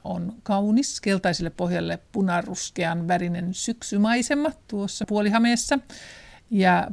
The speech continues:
punearuskea pusero on tuossa ja sen päällä hupullinen aika kaunis punaruskea takki. Ja vasemmassa kyynärtaipeessa roikkuu kori ja sanoit, sanoisin, että olet aika haltiamaisen näköinen.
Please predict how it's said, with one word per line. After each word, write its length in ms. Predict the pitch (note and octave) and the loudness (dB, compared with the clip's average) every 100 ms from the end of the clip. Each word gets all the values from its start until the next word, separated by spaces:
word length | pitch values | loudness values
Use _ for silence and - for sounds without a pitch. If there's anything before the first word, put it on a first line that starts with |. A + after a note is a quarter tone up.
| - | 0
punearuskea 1400 | A3 A#3+ A#3 F#3+ - - - F#3 F#3 - - F3 E3 E3 - _ | 6 8 8 6 2 -2 -4 -2 -2 -4 -4 0 2 0 -2 _
pusero 640 | - B3+ C#4 C#4 A#3 A3+ A3+ | 0 0 2 4 4 2 2
on 200 | A3 G#3 | 2 2
tuossa 380 | A3+ A3 - G#3+ | 2 0 2 2
ja 120 | G#3 | 6
sen 180 | A3+ G#3 | 4 6
päällä 340 | G3+ G3 F#3+ | 6 6 4
hupullinen 560 | G#3+ B3+ G3+ F3+ F3+ F3+ | 2 2 2 2 2 2
aika 220 | F3+ F#3 | 0 0
kaunis 340 | G3 F#3 E3 | 2 2 0
punaruskea 640 | - F#3 F3 D#3+ - F3 D#3 | 0 0 0 -4 -6 -4 -2
takki. 520 | A3 - _ - - - _ - - - - - - | -2 -4 _ -10 -10 -10 _ -18 -16 -16 -20 -10 0
Ja 240 | F#3+ F#3 F3+ | 2 2 4
vasemmassa 460 | G#3+ A#3+ G#3+ E3+ F3 | 4 6 4 4 2
kyynärtaipeessa 960 | G3+ F#3 F3 F#3 F3 - E3+ - F3 - | 4 4 2 -2 -2 -2 0 0 0 -2
roikkuu 440 | F#3+ F3+ - E3+ | -4 -4 -4 -6
kori 460 | E3+ A#3 B3 G#3 F#3 | 0 2 4 4 4
ja 200 | F3+ F3 - | 4 2 -6
sanoit, 400 | - F#3+ F#3 E3 - - | -6 -2 -2 -2 -8 -14
sanoisin, 460 | - A#3 B3+ F#3 F3 | -4 0 0 -2 -6
että 200 | F3 F3+ | -8 -8
olet 180 | F3+ F#3 | -8 -6
aika 240 | F#3 F3 - | -8 -8 -10
haltiamaisen 1080 | - G#3+ G3+ A#3+ A#3 G#3 G3+ F3+ E3 E3 F3 F#3 | -4 -4 -4 -10 -12 -10 -8 -6 -6 -6 0 2
näköinen. 720 | F3 - G3 G3 G#3+ G3 F3+ | 2 -2 -10 -10 -10 -10 -12